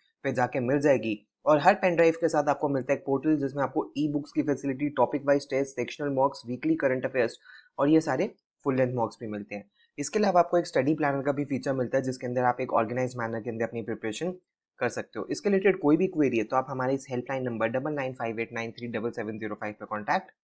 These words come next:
कर सकते हो। तो फ्रेंड्स, अगर सबसे पहले बात करें निरमा यूनिवर्सिटी की, निरमा यूनिवर्सिटी in short एनयू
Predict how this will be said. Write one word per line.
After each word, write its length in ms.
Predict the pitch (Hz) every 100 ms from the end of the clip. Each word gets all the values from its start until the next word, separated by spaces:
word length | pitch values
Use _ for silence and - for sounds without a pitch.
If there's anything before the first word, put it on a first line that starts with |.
| _ -
कर 120 | 131
सकते 300 | - - -
हो। 80 | 95 _ _ _ _ _ _ _ _ _ - - -
तो 80 | 143
फ्रेंड्स, 260 | 175 185
अगर 180 | 180 185
सबसे 220 | 175 160
पहले 200 | 156 156
बात 240 | 131 131 -
करें 160 | 147 147
निरमा 280 | 131 131 143
यूनिवर्सिटी 540 | 143 143 139 139 143
की, 200 | 143 160
निरमा 280 | 147 135 139
यूनिवर्सिटी 640 | 143 139 135 131 151 131 135
in 140 | 131
short 180 | 143 143 -
एनयू 520 | 143 147 135 175 143